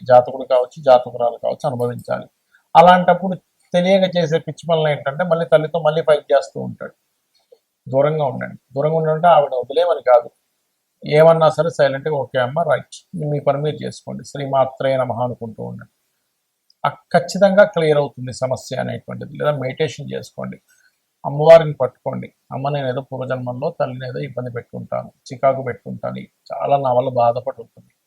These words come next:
ఈ జన్మలో, అందుకే నాకు ఈ కర్మ ఈ రూపంలో వచ్చింది" అని అనుకొని, ఏమీ అనకుండా మీ పని మీరు చేసుకుంటూ వెళ్ళండి. ఒక్కోసారి అత్తగారి రూపంలో కూడా వస్తుంది, కాకపోతే అది కొంచెం దశమ స్థానము, చతుర్థ భావాలు కూడా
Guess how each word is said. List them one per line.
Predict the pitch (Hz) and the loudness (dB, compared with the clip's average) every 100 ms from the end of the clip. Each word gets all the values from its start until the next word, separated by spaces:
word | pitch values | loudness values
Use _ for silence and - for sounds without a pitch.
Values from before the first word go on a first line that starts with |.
| _ _ _ 147 | _ _ _ -6
ఈ | 151 | 0
జన్మలో, | 147 143 143 160 | 0 0 2 4
అందుకే | 151 143 - 160 | 4 0 -4 -2
నాకు | 151 135 139 | -2 -4 -10
ఈ | 123 | -14
కర్మ | - 123 135 156 185 | -2 -2 -2 -6 -6
ఈ | 143 | -10
రూపంలో | 131 123 127 131 127 | -10 -8 -8 -6 -8
వచ్చింది" | - 135 123 123 _ _ _ _ _ _ _ _ _ - 131 | -10 -14 -12 -14 _ _ _ _ _ _ _ _ _ -12 0
అని | 139 | 2
అనుకొని, | 160 - 185 147 120 120 _ - - | 2 4 4 4 -2 -8 _ -20 -14
ఏమీ | 147 156 180 | -8 -2 2
అనకుండా | 175 151 147 135 | 2 0 -2 -8
మీ | 135 | -6
పని | 123 131 | -8 -8
మీరు | 131 - | -12 -14
చేసుకుంటూ | 120 - 135 - | -18 -18 -12 -10
వెళ్ళండి. | - - - _ _ _ _ 127 | -10 -14 -20 _ _ _ _ 2
ఒక్కోసారి | 160 151 160 | 4 6 6
అత్తగారి | 143 - 156 170 | 4 4 4 6
రూపంలో | 165 156 165 160 | 4 -2 -2 -2
కూడా | 151 135 | -4 -10
వస్తుంది, | - 123 131 - _ _ _ - 147 | -12 -14 -14 -18 _ _ _ -2 0
కాకపోతే | 151 165 226 | 0 2 4
అది | 196 170 175 - _ _ | 4 0 -8 -12 _ _
కొంచెం | 180 170 143 | -2 0 4
దశమ | 143 170 175 | 4 4 -2
స్థానము, | - 165 160 160 | 2 2 2 -2
చతుర్థ | - 147 147 151 147 | -4 -6 -4 -2 0
భావాలు | 139 143 143 139 | 4 6 6 4
కూడా | 139 | 0